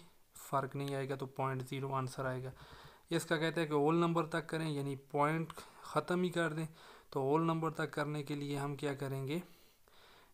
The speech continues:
ये जो नंबर है इसको छोड़ेंगे, ये तो नेगलेक्ट कर देंगे, इस नंबर को राउंड ऑफ करेंगे। अब फ़ाइव से बड़े हैं तो इधर एक ऐड करेंगे,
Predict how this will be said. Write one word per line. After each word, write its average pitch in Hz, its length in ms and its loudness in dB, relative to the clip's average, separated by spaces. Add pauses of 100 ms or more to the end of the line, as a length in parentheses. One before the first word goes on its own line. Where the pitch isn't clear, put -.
ये 156 260 4
जो 147 120 2
नंबर 131 400 2
है 131 120 -6 (320)
इसको 151 280 -2
छोड़ेंगे, 185 520 0 (760)
ये 139 160 0
तो 147 100 0
नेगलेक्ट 143 440 2
कर 180 120 2
देंगे, 175 300 0 (120)
इस 196 200 4
नंबर 147 220 0
को 143 120 0
राउंड 135 280 0
ऑफ 131 200 0
करेंगे। 135 240 0
अब 131 100 -2
फ़ाइव 143 280 2
से 160 160 0
बड़े 151 220 4
हैं 170 80 2
तो 156 100 -2
इधर 160 180 2
एक 156 220 -2
ऐड 160 180 2
करेंगे, 165 380 -2